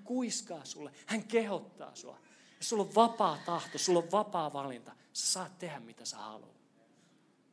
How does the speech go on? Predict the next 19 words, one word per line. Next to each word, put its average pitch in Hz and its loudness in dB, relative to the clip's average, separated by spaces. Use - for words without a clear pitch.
Se 262 4
on 262 6
ihmeellistä 185 0
meidän 160 -4
ihmisten 143 -12
elämässä. 127 -14
Jumala 165 -6
ei 123 -10
vaadi 147 0
meitä 120 -14
mitään. 123 -16
Jumala 156 -6
ei 127 -8
pakota 143 -4
meitä 131 -16
mihinkään. 113 -16
Me 139 -2
saadaan 113 -2
valita. 117 -6